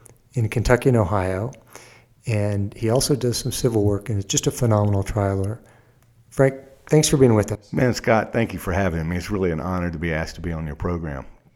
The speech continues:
Speaker 2: Glad to be here.
Speaker 1: Can you share with us a story of a case that had a profound impact on you?
Speaker 2: Y-, yes, I can, Scott. And, and, um,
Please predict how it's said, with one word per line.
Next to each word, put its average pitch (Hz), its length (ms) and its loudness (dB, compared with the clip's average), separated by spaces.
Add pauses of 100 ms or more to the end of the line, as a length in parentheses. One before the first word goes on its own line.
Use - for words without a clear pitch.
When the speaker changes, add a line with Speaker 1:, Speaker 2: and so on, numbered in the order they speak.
(320)
Speaker 2:
Glad 104 260 0
to 80 60 -8
be 82 160 -6
here. 73 260 -14 (520)
Speaker 1:
Can - 140 2
you 277 160 2
share 170 360 -4
with 147 200 -2
us 120 240 0
a - 40 -6
story 107 680 -2 (300)
of 117 80 0
a 110 40 0
case - 380 4
that 123 100 -6
had 104 200 -2
a 107 40 -2
profound 104 480 0
impact 104 380 2
on 101 140 -2
you? 98 120 -4 (240)
Speaker 2:
Y-, 127 400 -2 (120)
yes, 135 360 4
I 104 60 2
can, 117 380 4
Scott. 117 320 2
And, 101 180 0
and, 110 420 2
um, 95 380 0